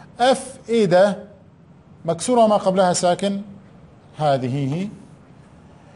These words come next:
يلتئم، يلتئم مكسورة وما قبلها مفتوح، أين؟ هذه هي.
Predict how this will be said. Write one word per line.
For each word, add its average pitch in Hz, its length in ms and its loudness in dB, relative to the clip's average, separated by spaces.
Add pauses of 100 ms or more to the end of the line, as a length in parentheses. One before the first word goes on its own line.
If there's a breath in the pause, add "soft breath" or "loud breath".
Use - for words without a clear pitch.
(120)
يلتئم، 233 1400 2 (540)
يلتئم 180 1040 0 (180)
مكسورة 170 380 -2
وما 160 140 0
قبلها 156 300 -2
مفتوح، 175 420 -4 (400)
أين؟ 208 360 -2 (680)
هذه 123 460 -4
هي. 170 180 -6